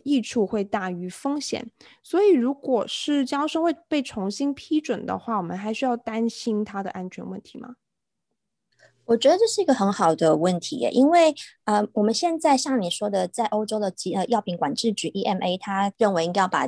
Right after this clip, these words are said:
Speaker 2: 病例发生的这个情况也列入它嬌生疫苗的罕见副作用中，就是要让大家知道说，的确是有可能有这个非常低的几率会发生这一件事情。但是因为呢，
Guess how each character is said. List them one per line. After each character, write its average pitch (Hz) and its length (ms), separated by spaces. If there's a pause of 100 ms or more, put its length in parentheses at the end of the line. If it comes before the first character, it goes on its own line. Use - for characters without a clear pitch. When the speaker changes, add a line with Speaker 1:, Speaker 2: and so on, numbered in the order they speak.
(100)
Speaker 2:
病 190 200
例 160 320
发 175 140
生 190 160
的 175 100
这 180 120
个 165 120
情 160 240
况 220 160
也 156 120
列 196 180
入 185 140
它 185 140
嬌 180 180
生 190 160
疫 180 80
苗 156 160
的 156 160
罕 160 240
见 175 160
副 190 120
作 175 160
用 170 220
中， 175 200
就 277 120
是 302 100
要 247 80
让 220 200
大 190 160
家 175 120
知 175 200
道 170 120
说， 165 300 (600)
的 220 280
确 - 540
是 - 540
有 175 240
可 151 320
能 160 160
有 165 100
这 247 160
个 208 120
非 262 180
常 185 240
低 196 160
的 165 160
几 185 280
率 190 140
会 175 240
发 165 240
生 170 240
这 180 140
一 180 100
件 185 260
事 - 320
情。 - 300 (420)
但 349 160
是 339 160
因 311 200
为 320 180
呢， 208 320